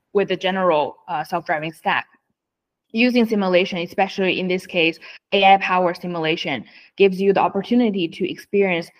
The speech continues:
vast amount of different, uh, road conditions, corner cases in a safe environment, especially when your simulation platform is high quality, efficient, and extremely,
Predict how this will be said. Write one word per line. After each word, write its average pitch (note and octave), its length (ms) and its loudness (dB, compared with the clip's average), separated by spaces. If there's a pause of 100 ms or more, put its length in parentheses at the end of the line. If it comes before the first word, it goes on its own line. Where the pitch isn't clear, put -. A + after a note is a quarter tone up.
(140)
vast G3+ 480 0
amount F3+ 300 -2
of E3 180 -2
different, D#3 460 -6 (140)
uh, D3+ 160 -8
road F#3 360 2 (300)
conditions, E3+ 640 -2 (140)
corner G#3 260 0
cases D#3+ 560 -4 (140)
in F3+ 100 -2
a D#3+ 60 -4
safe F3+ 320 0
environment, D#3 600 -2 (300)
especially A3 480 4
when F#3 200 4
your E3+ 160 2
simulation E3 580 -4
platform D#3 420 -4
is D3+ 300 -6
high F#3 240 2
quality, D3 600 0
efficient, D#3+ 680 -4
and E3+ 120 -4
extremely, E3 800 0